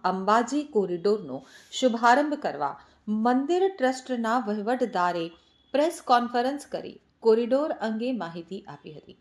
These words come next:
તો યાત્રાધામ અંબાજીને વિશ્વ ફલક ઉપર લઈ જવાના સરકારના હેતુસર અંબાજી કોરિડોરનો શુભારંભ કરવામાં આવ્યો છે. યાત્રાધામ વિકાસ બોર્ડ દ્વારા તેની સીધી દેખરેખ નીચે આ કોરિડોરનું કામકાજ કરવામાં આવનાર છે.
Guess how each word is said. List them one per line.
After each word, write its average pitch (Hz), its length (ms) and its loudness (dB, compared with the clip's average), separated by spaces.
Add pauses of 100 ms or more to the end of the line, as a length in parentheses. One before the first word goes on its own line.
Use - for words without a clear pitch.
(420)
તો 214 60 4
યાત્રાધામ 311 680 4
અંબાજીને 277 500 2
વિશ્વ 247 320 -2
ફલક 208 360 -2
ઉપર 233 200 -2
લઈ 190 180 -2
જવાના 208 360 -4
સરકારના 202 540 -2
હેતુસર 190 560 -4 (240)
અંબાજી 233 520 4
કોરિડોરનો 220 760 0
શુભારંભ 185 600 -4
કરવામાં 165 500 -8
આવ્યો 147 260 -8
છે. 160 200 -10 (460)
યાત્રાધામ 202 600 0
વિકાસ 196 400 0
બોર્ડ 240 280 0
દ્વારા 196 300 4
તેની 220 280 -2
સીધી 254 460 -4
દેખરેખ 190 500 -4
નીચે 185 460 -4 (220)
આ 233 80 4
કોરિડોરનું 240 760 -2
કામકાજ 208 540 -4
કરવામાં 170 360 -6
આવનાર 160 280 -10
છે. - 220 -8